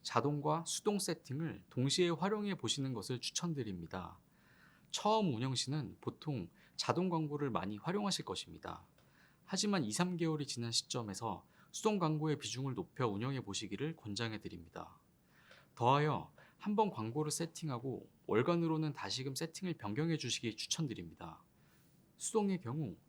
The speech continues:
특정 워드별 소비자의 검색 빈도는 자주 변하게 됩니다. 세팅이 번거롭더라도 최소 일 회 이상 월 단위로 세팅을 변경하십시오. 마지막으로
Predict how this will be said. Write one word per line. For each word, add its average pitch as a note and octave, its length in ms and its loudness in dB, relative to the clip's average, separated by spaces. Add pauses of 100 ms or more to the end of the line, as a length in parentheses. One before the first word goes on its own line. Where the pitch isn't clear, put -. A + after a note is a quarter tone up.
특정 G#3 400 2
워드별 C3 440 2
소비자의 F3 540 -2
검색 A2 380 -4
빈도는 G#2 480 -6
자주 B2+ 320 0
변하게 A#2 400 0
됩니다. E2 520 -8 (440)
세팅이 F#3+ 460 0
번거롭더라도 A2 920 -4 (320)
최소 G3 320 0
일 F3 240 0
회 F#3+ 140 6
이상 G2+ 360 -4 (380)
월 A2 180 8
단위로 D#3 360 6
세팅을 F3+ 400 -2
변경하십시오. A#2 760 -4 (640)
마지막으로 D#3 800 2